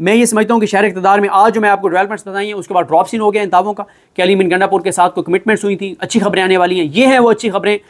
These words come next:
जो मैंने आपको बता दी हैं। और, अ, जाते जाते मैं देख लूँ कोई और चीज़ अगर आई है तो मैं, अ, जो है वो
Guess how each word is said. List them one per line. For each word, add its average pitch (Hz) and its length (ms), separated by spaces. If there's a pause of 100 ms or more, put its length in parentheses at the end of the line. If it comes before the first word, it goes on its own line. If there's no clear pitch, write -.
(240)
जो 196 120
मैंने 190 220
आपको 175 240
बता 165 260
दी 220 140
हैं। 220 140 (360)
और, 175 240
अ, 180 200
जाते 185 280
जाते 196 240
मैं 170 120
देख 180 200
लूँ 202 120 (120)
कोई 165 120
और 170 180
चीज़ 196 340 (440)
अगर 165 500
आई 175 180
है 185 120 (380)
तो 170 880
मैं, 165 420
अ, 147 600
जो 143 160
है 156 180
वो 165 300